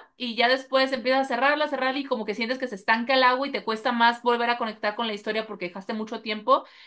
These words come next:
entre una cosa y otra. No sé, no sé si eso tiene mucho sentido,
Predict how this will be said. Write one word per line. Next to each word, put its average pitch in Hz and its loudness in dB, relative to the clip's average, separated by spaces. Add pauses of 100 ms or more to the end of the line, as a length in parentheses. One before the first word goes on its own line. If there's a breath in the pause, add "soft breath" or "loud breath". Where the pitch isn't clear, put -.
entre 208 -4
una 220 -6
cosa 240 -4
y 233 -4
otra. 262 -4
No 214 -6
sé, 202 -4
no 208 -4
sé 277 -4
si 339 2
eso 269 -2
tiene 247 -2
mucho 233 -4
sentido, 208 -2